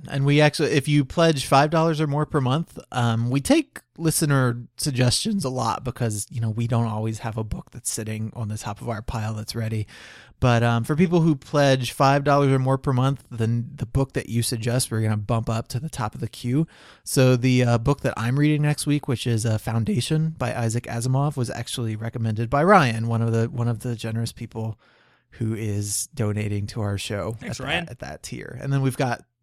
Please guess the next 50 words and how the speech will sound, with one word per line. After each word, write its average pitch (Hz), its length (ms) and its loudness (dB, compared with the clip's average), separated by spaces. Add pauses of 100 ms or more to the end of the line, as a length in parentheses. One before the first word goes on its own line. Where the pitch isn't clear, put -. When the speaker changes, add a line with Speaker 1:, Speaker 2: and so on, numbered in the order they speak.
(200)
Speaker 1:
we've 123 160 -12
got - 540 -4 (360)
three 226 140 0
or 170 40 2
four 135 200 2
other 113 180 -2
people, 113 300 -8
I 104 100 -6
think, - 320 -12
who, 110 260 -6 (120)
who 123 100 -10
are - 160 -8
also - 460 -10 (500)
in 120 160 2
there, 110 300 0
and, 107 180 -4
and 107 140 -4
we're 107 100 -2
just 107 160 -6
kind 107 180 -4
of 101 120 -6 (680)
putting 135 280 8
their 117 140 4
books 117 280 0
on 120 140 2
the 113 80 0
list 110 320 0
in 107 80 0
the 113 100 -2
order 117 280 2
that 110 160 -2
they 113 120 2
are 110 120 0
received. 104 600 -4
<laughs> - 40 0 (1300)
But 165 60 -2
yeah, 139 80 4
if 131 80 2
there's 151 180 4
something 196 400 4
you 151 140 4
want 135 160 6
us 131 120 0
to 139 80 0
read 123 200 4
that 117 100 -2
you, 117 260 0
that 117 140 -6
you 110 120 0
haven't 110 460 -2